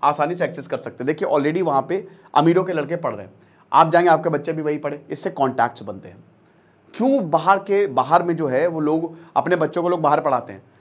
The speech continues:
क्योंकि आप वहाँ पे जाएंगे, आप अमीरों के बच्चों के साथ जाओगे, वहाँ का, क्योंकि बिजनेस वहाँ पे ज़्यादा होता है, बढ़िया तगड़ा होता है, वहाँ के लोगों से आपका कॉन्टैक्ट बनेगा,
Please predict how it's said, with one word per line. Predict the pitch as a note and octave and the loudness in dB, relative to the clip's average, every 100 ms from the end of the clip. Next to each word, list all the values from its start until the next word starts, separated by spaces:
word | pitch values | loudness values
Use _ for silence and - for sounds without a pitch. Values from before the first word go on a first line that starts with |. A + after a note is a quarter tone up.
| _ - | _ -4
क्योंकि | F3 G3+ | 6 6
आप | F3+ | 6
वहाँ | E3+ G3+ | 4 4
पे | G3 | 2
जाएंगे, | F3+ F3+ F#3 | 0 0 -2
आप | - F3+ | 2 2
अमीरों | D#3+ D3+ F#3 | 2 2 2
के | G#3 | 2
बच्चों | D#3+ D#3 E3+ G#3 | 0 -2 -2 -4
के | G3 | -2
साथ | F3+ | -2
जाओगे, | E3 E3 E3 E3 E3+ - - _ - | 0 2 2 -2 -8 -14 -20 _ -4
वहाँ | C3 D3+ A#3 | -2 2 2
का, | A3+ G#3 - - | 6 4 4 -2
क्योंकि | E3+ A3+ F3+ | -6 -6 -10
बिजनेस | C3 C#3 D3+ G#3 F3 | -4 -2 -2 -4 -2
वहाँ | E3+ G#3 | 2 2
पे | A3 | 4
ज़्यादा | A3 A#3+ | 4 4
होता | G3 G3 E3+ | 2 2 0
है, | E3 | 2
बढ़िया | E3 A3 | 4 4
तगड़ा | A3 G3 A#3 | 4 6 8
होता | G#3+ F#3+ F3 | 6 4 -4
है, | E3+ E3+ - - D3+ | -10 -14 -20 -12 2
वहाँ | D#3+ A3 | 4 4
के | G3+ | 0
लोगों | F3 | 0
से | F3+ F3 | 2 0
आपका | F3 | -2
कॉन्टैक्ट | - C#3 B2 A#2 | -2 -2 -2 -6
बनेगा, | A2+ G#2 F2 | -10 -14 -14